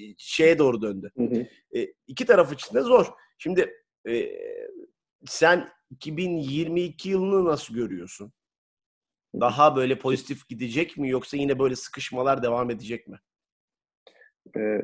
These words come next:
Speaker 2: iki bin yirmi iki yılı birçok kritere bağlı. Yani bu parametreleri, e, doğru okuyor olmak lazım ama artık, e, parametrelerin öngörüsü de zor yapılabilir bir duruma geldi.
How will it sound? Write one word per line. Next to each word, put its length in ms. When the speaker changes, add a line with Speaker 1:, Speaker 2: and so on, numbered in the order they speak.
Speaker 2:
iki 280
bin 120
yirmi 360
iki 180
yılı 160
birçok 260
kritere 480
bağlı. 420
Yani 300
bu 240
parametreleri, 1080
e, 300
doğru 300
okuyor 340
olmak 320
lazım 340
ama 300
artık, 500
e, 260
parametrelerin 920
öngörüsü 580
de 120
zor 200
yapılabilir 600
bir 80
duruma 260
geldi. 460